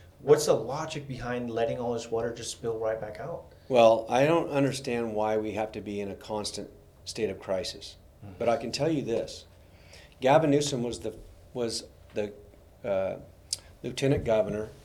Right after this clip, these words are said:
Speaker 2: and he supported shutting down Diablo Canyon. He was the, the lieutenant governor is part of the state's lands commission,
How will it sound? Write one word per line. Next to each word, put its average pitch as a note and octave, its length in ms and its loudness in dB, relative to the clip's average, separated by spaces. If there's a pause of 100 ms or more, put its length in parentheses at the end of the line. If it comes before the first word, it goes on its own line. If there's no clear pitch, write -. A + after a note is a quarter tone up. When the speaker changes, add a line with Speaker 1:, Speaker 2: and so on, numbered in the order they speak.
(200)
Speaker 2:
and G#2+ 100 -4
he C3+ 180 2
supported C#3+ 580 4
shutting B2+ 340 4
down A#2 280 2
Diablo A2+ 460 2
Canyon. A2+ 400 -2
He G#2+ 200 -4
was A#2+ 180 -2
the, E2 120 -16 (280)
the A#2+ 100 -8
lieutenant C3+ 480 0
governor A#2+ 300 2
is A2 240 -6
part A#2 240 4
of A2 60 2
the G#2 80 -2
state's A2 380 0
lands G#2+ 280 -2
commission, G2 420 -8